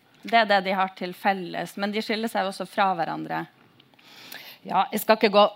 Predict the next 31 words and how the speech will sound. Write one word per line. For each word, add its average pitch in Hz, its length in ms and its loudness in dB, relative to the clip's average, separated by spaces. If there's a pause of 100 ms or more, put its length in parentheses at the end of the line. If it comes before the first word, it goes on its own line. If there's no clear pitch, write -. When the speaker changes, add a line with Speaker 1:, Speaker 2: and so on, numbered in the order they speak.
Speaker 2:
veldig 185 300 4
mye 196 100 2
inn 175 80 -4
på 170 160 -4
det, 196 80 0
men, 214 160 2
og, 202 140 -2 (160)
og 214 100 2
vi 233 80 4
har 226 160 4
forsøkt - 800 0
å 196 80 2
gi 202 240 0
litt, - 380 -6 (140)
ehm, 185 340 0 (260)
litt 202 400 0
inn-, 170 320 -6 (160)
innblikk 185 720 -4
i 185 80 -2
det 180 140 4 (180)
i, 180 120 -2 (120)
i 180 220 -4 (160)
innledningskapitlet. 170 1040 -2 (260)
Men 254 160 6
noen 233 640 2
helt 214 240 4
sånn 180 160 -2
sentrale 175 500 0
ting 165 400 -6
er 160 400 0
at 196 240 0